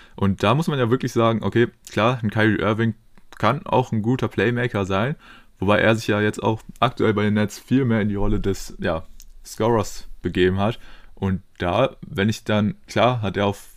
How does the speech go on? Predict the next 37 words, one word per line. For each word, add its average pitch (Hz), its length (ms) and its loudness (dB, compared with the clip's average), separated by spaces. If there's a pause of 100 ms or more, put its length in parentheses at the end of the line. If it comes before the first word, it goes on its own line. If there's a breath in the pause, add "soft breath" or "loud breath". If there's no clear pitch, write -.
(120)
der 92 100 0
Bank 98 220 0
noch 101 140 -2
jemanden 101 280 -2
wie 92 100 -4
James 90 340 -2
Harden 110 440 -2
sitzen, 113 420 -4 (360 soft breath)
aber 95 180 0
jetzt 95 120 0
so 107 60 -2
diesen 92 240 -2 (180)
absolut 113 600 -2
elitären, 113 760 2 (200)
ja, 95 220 0 (480)
Kreierer 127 460 2
für - 220 -2
andere 135 580 0
sehe 101 320 2
ich 135 120 -2
da 131 120 2
jetzt 120 200 2 (180)
nicht 139 260 -2
unbedingt 87 380 0
in 87 140 2
den 87 140 0
Line-Up, 92 400 -2
was 95 140 -4
natürlich, 104 380 -2
ja, 95 260 4 (540 soft breath)
auch 104 220 6
nicht 117 200 6
verwunderlich 117 440 6
ist, - 220 0
wenn 113 140 6
LeBron 104 380 6
da 104 240 4